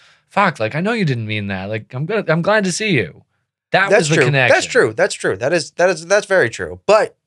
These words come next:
Speaker 2: he's a regular. He will pay and he will tip.
Speaker 1: Yeah.
Speaker 2: And,
Speaker 1: You're not
Speaker 2: like,
Speaker 1: wrong.
Speaker 2: maybe, maybe not. And also, she was working pretty hard for those guys.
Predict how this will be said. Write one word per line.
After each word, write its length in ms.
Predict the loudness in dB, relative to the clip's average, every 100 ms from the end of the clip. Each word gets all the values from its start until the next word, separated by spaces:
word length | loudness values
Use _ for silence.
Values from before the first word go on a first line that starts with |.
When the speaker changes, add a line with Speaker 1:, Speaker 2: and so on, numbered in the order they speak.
| _
Speaker 2:
he's 260 | -16 -10 -10
a 80 | -6
regular. 480 | -6 -4 -4 -4 -8 _ _ _ _
He 160 | -10
will 240 | -6 -6 -6
pay 400 | -4 -4 -6 -10 _
and 140 | -14
he 140 | -12 -12
will 260 | -10 -10
tip. 260 | -12 -18 -18 _ _ _ _ _ -2
Speaker 1:
Yeah. 240 | -2 -2 -8 _ _ _
Speaker 2:
And, 40 | 0
Speaker 1:
You're 40 |
not 60 | 2
Speaker 2:
like, 80 | 2
Speaker 1:
wrong. 120 | 2
Speaker 2:
maybe, 180 | 2 0
maybe 220 | -2 0
not. 240 | 0 0 2
And 220 | 2 2
also, 340 | 0 0 0
she 160 | -2 -2
was 160 | -4 -2
working 400 | 0 0 -2 -4
pretty 280 | -4 -4
hard 340 | -2 2 2 0
for 100 | -8
those 220 | -8 -6
guys. 480 | -2 -2 -4 -12